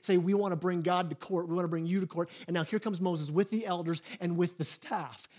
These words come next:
They've seen what the staff can do. And they're, they're wa-, he's walking toward the people. How scary would it be? In that moment, you have this sinking feeling of,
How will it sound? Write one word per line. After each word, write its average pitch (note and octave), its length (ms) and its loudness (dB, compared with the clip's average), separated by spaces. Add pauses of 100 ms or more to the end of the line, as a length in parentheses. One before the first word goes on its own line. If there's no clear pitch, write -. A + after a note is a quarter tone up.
They've E3 180 0
seen A3 260 0
what D#3 100 -4
the C#3+ 80 -6
staff D3 360 -8
can C#3+ 140 -8
do. F#3+ 200 -6 (1600)
And F#3+ 120 4
they're, F3+ 80 4 (140)
they're F3+ 220 2
wa-, E3+ 360 2 (100)
he's G#3 240 6
walking G3+ 540 4
toward G3+ 560 4 (160)
the F3+ 100 2
people. G#3+ 320 0
How G3 140 -4
scary A3+ 600 4
would A3 140 8
it G3+ 80 6
be? G#3+ 140 6
In G3 60 6
that G3+ 120 2
moment, A3 300 2
you G#3 60 6
have G#3 120 2
this G3+ 160 4
sinking A3 320 2
feeling A3 420 4
of, F#3+ 140 4